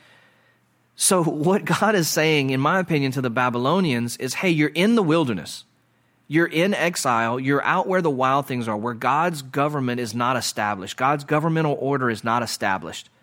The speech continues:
Torah is not there. Um, God's attributes are not there.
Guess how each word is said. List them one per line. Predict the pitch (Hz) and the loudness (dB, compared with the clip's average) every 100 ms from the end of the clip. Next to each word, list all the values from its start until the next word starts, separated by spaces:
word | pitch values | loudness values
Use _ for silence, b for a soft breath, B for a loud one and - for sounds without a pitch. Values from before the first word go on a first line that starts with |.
| b b b b | b b b b
Torah | - 175 175 156 | -2 2 4 4
is | 139 | 2
not | 123 120 92 | 0 -2 -2
there. | 113 101 85 - b b b | -4 -6 -6 -12 b b b
Um, | 120 117 107 | -2 -2 -4
God's | 123 131 151 139 - | -2 0 0 0 -2
attributes | 143 143 139 123 120 120 | -2 -2 -4 -4 -4 -4
are | |
not | 113 104 104 | -4 -4 -4
there. | 107 92 | -8 -8